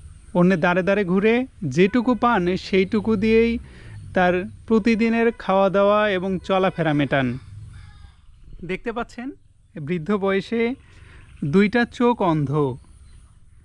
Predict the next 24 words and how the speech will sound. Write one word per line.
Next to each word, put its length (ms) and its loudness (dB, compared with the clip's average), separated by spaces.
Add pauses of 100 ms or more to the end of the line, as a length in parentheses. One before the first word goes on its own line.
(200)
আপনি 240 -6
একবার 200 -6
কল্পনা 500 -6
করে 220 -10
দেখুন, 480 -10 (880)
আপনি 240 -4
যখন 260 0
চোখে 260 -2
দেখতে 260 -4
পারেন 260 -2
না, 340 -4 (160)
যখন 320 -2
কানে 300 -2
শুনতে 320 -4
পারেন 240 -4
না, 260 -6 (320)
তখন 280 -2
আপনি 340 -2
আপনার 300 -2
জরুরি 440 2
প্রয়োজনে 680 0
বাইরে 400 0
কিভাবে 440 -2
যাবেন? 380 -2